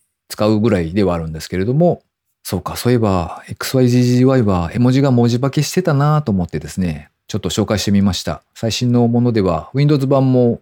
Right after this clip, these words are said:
存在しておりまして、ダウンロードできるんですけれども、そちらであれば絵文字も使えると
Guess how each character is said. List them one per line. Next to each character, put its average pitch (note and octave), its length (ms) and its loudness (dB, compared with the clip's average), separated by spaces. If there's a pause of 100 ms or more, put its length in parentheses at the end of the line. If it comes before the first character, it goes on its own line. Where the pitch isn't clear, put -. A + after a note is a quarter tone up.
存 A#2+ 220 -4
在 A#2 120 2
し - 100 -8
て A#2 60 0
お A2 80 4
り G#2+ 60 2
ま G#2+ 140 2
し - 100 -8
て、 C#3 400 2
ダ C3 120 0
ウ A#2 40 2
ン A#2 60 2
ロ A2+ 100 4
ー - 20 2
ド F2 120 -2
で E2+ 100 -2
き - 100 -8
る E2 60 -4
ん D#2 60 -4
で D#2 80 -6
す - 80 -14
け E2 60 -6
れ E2 60 -4
ど A2 120 -2
も、 D3+ 240 2
そ - 160 -6
ち G2 120 -6
ら F#2 120 0
で F2 80 -2
あ F#2 40 -2
れ A#2+ 100 2
ば G#2 240 0 (100)
絵 G#2 80 0
文 G2 100 2
字 F2+ 60 0
も C#3 100 2
使 - 180 -4
え F2 60 0
る D#2 80 -8
と - 80 -10